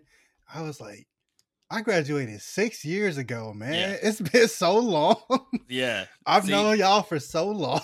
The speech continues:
Speaker 1: <laughs>
Speaker 2: Yeah. See, it's six for you and ten for me. So
Speaker 1: <laughs>
Speaker 2: now I feel it. I f-, I feel the, the age coming on. But, yeah, we mentioned we, you know, we both graduated from Baylor. Uh, we'll get into, like, all the stuff you're into. But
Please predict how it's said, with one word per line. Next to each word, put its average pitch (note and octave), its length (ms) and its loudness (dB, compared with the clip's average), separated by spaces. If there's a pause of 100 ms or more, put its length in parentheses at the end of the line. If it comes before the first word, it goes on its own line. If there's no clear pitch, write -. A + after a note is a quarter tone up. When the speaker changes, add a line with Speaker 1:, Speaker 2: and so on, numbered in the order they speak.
Speaker 1:
<laughs> A3+ 140 4
Speaker 2:
Yeah. D3+ 320 2
See, D3+ 240 -4
it's D#3 120 0
six F#3 320 -2
for D3+ 120 -6
you D3+ 360 -2
and A#2+ 180 -8
ten D#3 220 -2
for C3+ 160 -14
me. A#2+ 400 -6
So F3 240 -8
Speaker 1:
<laughs> - 440 -4
Speaker 2:
now B2+ 280 0
I - 20 2
feel B2+ 220 -6
it. G#2+ 120 -10
I C3 180 -6
f-, - 240 -12
I B2 120 -2
feel A#2+ 320 -8
the, G2+ 260 -10 (320)
the G#2 80 -8
age A2+ 400 -6
coming A2 280 -8
on. A2 240 -4
But, A2 300 -4 (380)
yeah, D#3 220 4
we D3 220 0
mentioned D#3+ 340 -2
we, D3+ 360 -2
you C#3 120 -4
know, C3+ 140 2
we C#3 80 -2
both C#3+ 280 0
graduated C3 480 -2
from A#2 160 -6
Baylor. B2 520 0 (520)
Uh, G2 440 0 (400)
we'll D3 160 0
get D3 180 0
into, C#3 300 -2
like, A#2+ 200 0
all B2+ 220 2
the A#2 100 -10
stuff - 380 -6
you're A2+ 100 -10
into. A#2 540 -10
But A2 380 -4